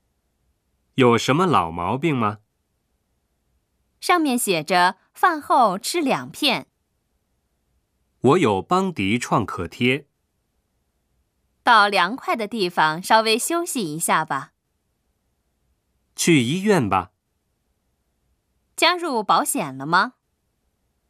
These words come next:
Speaker 1: 哪里痛呢？
Speaker 2: 能走吗？
Speaker 1: 请抓好我的肩膀。
Speaker 2: 请吐在这个袋子里。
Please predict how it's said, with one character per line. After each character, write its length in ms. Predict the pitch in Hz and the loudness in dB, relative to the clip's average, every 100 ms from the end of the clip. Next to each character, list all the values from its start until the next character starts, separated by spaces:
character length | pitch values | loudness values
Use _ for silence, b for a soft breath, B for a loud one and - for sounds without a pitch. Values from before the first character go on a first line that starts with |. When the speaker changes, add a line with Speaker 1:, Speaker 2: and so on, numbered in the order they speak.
| _ _ _ _ _ _ - | _ _ _ _ _ _ -4
Speaker 1:
哪 200 | 120 185 | -2 -2
里 160 | 135 | -4
痛 320 | - 131 117 | -4 -2 -2
呢？ 200 | 95 87 _ _ _ _ _ _ _ _ _ _ _ _ _ _ _ _ | -4 -6 _ _ _ _ _ _ _ _ _ _ _ _ _ _ _ _
Speaker 2:
能 240 | 214 214 | -2 0
走 260 | 330 226 156 | 0 0 0
吗？ 340 | 147 170 220 _ _ _ _ _ _ _ _ _ _ _ _ _ _ _ - | -2 -2 -2 _ _ _ _ _ _ _ _ _ _ _ _ _ _ _ -2
Speaker 1:
请 240 | 123 113 | 0 0
抓 240 | 131 175 165 | 2 2 2
好 240 | 104 104 | 2 2
我 160 | 95 82 | 0 -4
的 100 | 98 | -4
肩 300 | 151 170 139 | -2 -2 -2
膀。 340 | 78 76 90 - _ _ _ _ _ _ _ _ _ _ _ _ _ _ _ | -6 -8 -16 -16 _ _ _ _ _ _ _ _ _ _ _ _ _ _ _
Speaker 2:
请 340 | - 233 214 | -2 0 0
吐 260 | 254 381 359 | -4 -2 0
在 320 | 269 202 185 | 2 0 -2
这 240 | - 349 277 | -4 -4 -2
个 140 | 214 | -4
袋 200 | 349 339 | -4 -6
子 200 | - 185 | -6 -8
里。 280 | 151 139 | -8 -10